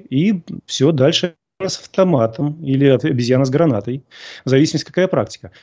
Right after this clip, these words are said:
А вот если мы подходим с точки зрения первичного понимания, кто ты,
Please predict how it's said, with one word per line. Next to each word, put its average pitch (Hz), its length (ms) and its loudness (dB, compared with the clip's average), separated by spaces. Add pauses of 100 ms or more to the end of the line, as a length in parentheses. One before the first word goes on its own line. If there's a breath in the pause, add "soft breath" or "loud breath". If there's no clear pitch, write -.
(100)
А 139 120 2
вот 170 180 2
если 185 220 0
мы 165 60 0
подходим 170 420 0
с 151 60 -6
точки 165 320 -2
зрения 156 400 2
первичного 180 800 -2
понимания, 139 800 -2
кто 160 320 0
ты, 156 480 -2